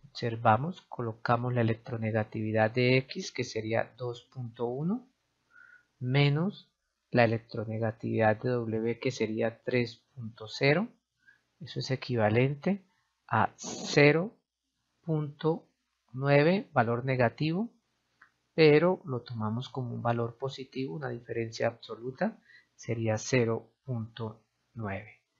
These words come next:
Es menor que uno punto siete, por tanto, el enlace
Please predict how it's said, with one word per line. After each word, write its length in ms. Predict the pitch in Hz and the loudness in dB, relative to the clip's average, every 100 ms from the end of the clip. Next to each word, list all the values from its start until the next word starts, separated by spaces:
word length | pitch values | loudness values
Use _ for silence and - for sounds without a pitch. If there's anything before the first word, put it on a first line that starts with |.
| _ _ _ _ _ _ _ _ _ _ _ _ _ _ - - - _ - - _ - _ - | _ _ _ _ _ _ _ _ _ _ _ _ _ _ -20 -20 -20 _ -20 -20 _ -20 _ 2
Es 240 | 139 120 | 2 4
menor 580 | 139 139 139 156 233 - _ _ _ _ | 4 4 6 4 4 -4 _ _ _ _
que 180 | - 117 | 0 2
uno 340 | 117 127 127 | 2 -2 -4
punto 360 | 131 131 127 135 | -4 -6 -4 -6
siete, 640 | - 170 160 165 208 - _ _ _ | 0 6 6 6 0 -2 _ _ _
por 280 | - 120 - | -12 -10 0
tanto, 640 | - 123 131 - 185 - _ | 6 6 6 -4 -6 -6 _
el 240 | - 131 117 | -2 2 2
enlace 880 | 113 117 131 165 - 123 123 - | 2 6 10 10 8 2 0 -2